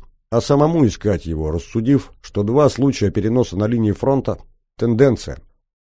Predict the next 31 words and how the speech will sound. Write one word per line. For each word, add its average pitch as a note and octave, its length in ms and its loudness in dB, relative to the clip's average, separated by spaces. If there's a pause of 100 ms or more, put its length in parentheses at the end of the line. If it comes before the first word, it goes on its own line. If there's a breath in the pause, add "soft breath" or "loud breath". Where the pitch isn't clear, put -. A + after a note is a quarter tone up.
(440)
В E2 120 -4
дорогу D3 300 8
отправился B2+ 480 4
не B2+ 140 6
мешкая, F2 580 2 (140)
не A#2+ 160 6
перенося D3+ 440 4
отправление G2 540 0
на F2 140 0
утро, A#2 360 0 (220)
едва G#2 320 2
успев G#2 340 0
собрать G2+ 380 0
необходимые G#2 500 0
вещи F#2+ 460 0 (180)
по F2 80 -6
составленному F#2+ 680 -2
ночью G2 340 -2
списку, - 500 -6 (340)
на E2 80 -4
месте G2 280 -2
не F2 120 -2
сиделось. D2+ 540 -8 (840)
Но F#2 100 -2
перед A2+ 180 2
отъездом B2 440 4
всё-таки G#2+ 340 0
сообразил A2 560 0
скопировать A2+ 680 0
на G#2 140 0
карту A2+ 500 0